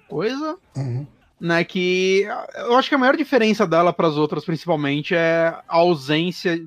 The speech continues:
Speaker 1: quase completa de load, né? Que é outra, qualquer lojinha que você entrava, dava um load e tudo mais, essa aí você tá brigando com o cara, você joga ele dentro da loja
Speaker 2: Uhum.
Speaker 1: e arrebenta o vidro, é tudo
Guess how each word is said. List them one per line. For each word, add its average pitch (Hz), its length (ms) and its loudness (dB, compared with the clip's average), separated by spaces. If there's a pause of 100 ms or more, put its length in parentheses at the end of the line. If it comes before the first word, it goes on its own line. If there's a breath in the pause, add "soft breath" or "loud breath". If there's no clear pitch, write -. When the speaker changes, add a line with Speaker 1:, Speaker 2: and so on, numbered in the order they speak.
Speaker 1:
quase 165 240 0
completa 160 360 -4
de 147 120 -4
load, 156 320 2
né? 139 80 -2
Que 160 80 -4
é - 20 0
outra, 160 240 0 (220 soft breath)
qualquer 214 340 2
lojinha 196 380 2
que 170 80 -4
você 175 160 -4
entrava, 156 420 0
dava 143 200 -4
um 156 60 -4
load 156 360 0
e 139 40 -8
tudo 156 140 -8
mais, 160 220 -4
essa 170 140 -6
aí 175 60 -4
você 190 80 -8
tá 180 240 0 (200 soft breath)
brigando 185 400 2
com 190 80 -6
o 170 40 -4
cara, 185 200 2
você 180 240 -2
joga 175 340 2
ele 170 160 0
dentro 170 320 -4
da 160 140 2
loja 127 560 0 (120)
Speaker 2:
Uhum. 120 300 -2
Speaker 1:
e 151 60 -2
arrebenta 147 420 0
o 135 60 -4
vidro, 135 420 -4
é - 20 -8
tudo 151 320 -4